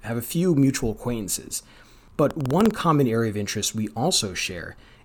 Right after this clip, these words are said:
is that we both received our P H Ds in the social sciences. Doctor Borlu specializes in Turkish rural sociology, and so we discussed, among other topics, the current status of agroindustry in Turkey, as well as its global importance,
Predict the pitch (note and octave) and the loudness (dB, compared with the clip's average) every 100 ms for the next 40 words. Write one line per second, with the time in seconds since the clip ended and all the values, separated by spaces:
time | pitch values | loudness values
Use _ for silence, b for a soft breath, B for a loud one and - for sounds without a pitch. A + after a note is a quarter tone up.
0 | - A#2 G#2+ A#2 A#2+ A#2 E3 C#3 - A2+ | -10 -6 -4 -2 -2 2 0 2 -2 -2
1 | G#2 G2+ G#2 G2+ - A2 G2+ - G2+ F#2+ | -4 -4 -6 -6 -4 -6 -4 -6 -6 -10
2 | F2+ - G2 F#2 F#2 E2+ E2+ B2 B2 F#2+ | -10 -10 -6 -4 -4 -4 0 0 0 -2
3 | E2 C#2+ - - - - - - G#2 A2 | -4 -6 -8 -8 -20 -20 -20 -6 -4 -2
4 | A#2+ A2 B2 A#2 A2+ G2+ - - C#3 B2 | -4 0 0 0 -2 -4 0 0 2 0
5 | C3 A2+ A2 A2 G#2 - G#2+ - - E3 | 0 0 -2 -4 -8 -6 -6 -6 -2 -2
6 | C#3+ B2 - G2+ A#2 C#3+ A#2+ - G#2+ - | 0 0 -2 -2 2 4 4 4 0 -2
7 | G2 F2 E2 F#2 - B B B B B2+ | -4 -6 -8 -10 -14 B B B B 0
8 | B2 D#3+ D#3+ C#3+ - - D#3+ - - A#2+ | 4 6 6 6 2 2 2 2 -2 0
9 | A#2+ A2+ - D3 C#3+ - G#2+ G#2 G2 - | 0 0 0 2 2 0 -2 -2 -2 -2
10 | - B B - B2 D#3+ D#3 - - C#3 | -4 B B -6 -2 2 4 4 2 2
11 | B2+ A#2+ B2 G2 - B2 B2+ A#2+ A2 G2+ | 2 0 -2 -4 -2 0 2 2 0 -2
12 | - G#2 G2+ C3 D#3 D#3+ A#2+ G2 F2+ F2 | -2 -4 -6 0 2 2 0 -4 -8 -12
13 | - B B B A#2 A2 D#3+ E3 D3 A2 | -14 B B B -2 0 2 2 0 -2
14 | A#2+ C#3+ D#3 C#3 A#2+ A#2 F#2 - - - | 0 0 2 0 0 -2 -4 -4 -4 -6